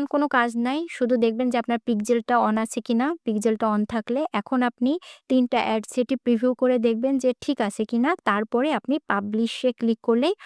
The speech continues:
আপনার অ্যাড পাবলিশ হয়ে যাবে। আরেকটি ইম্পর্টেন্ট বিষয়, আপনার যদি কোনো প্লেসমেন্ট এরর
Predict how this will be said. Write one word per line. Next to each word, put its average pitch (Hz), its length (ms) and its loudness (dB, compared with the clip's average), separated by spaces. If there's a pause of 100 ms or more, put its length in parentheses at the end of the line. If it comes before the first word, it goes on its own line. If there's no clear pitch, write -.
(160)
আপনার 220 320 -2
অ্যাড 262 200 -2 (100)
পাবলিশ 196 380 -4
হয়ে 196 140 -2
যাবে। 190 260 -6 (840)
আরেকটি 254 260 2
ইম্পর্টেন্ট 294 500 2
বিষয়, 262 280 0
আপনার 254 300 -2
যদি 269 240 -2
কোনো 254 220 0
প্লেসমেন্ট 262 640 0
এরর 262 300 2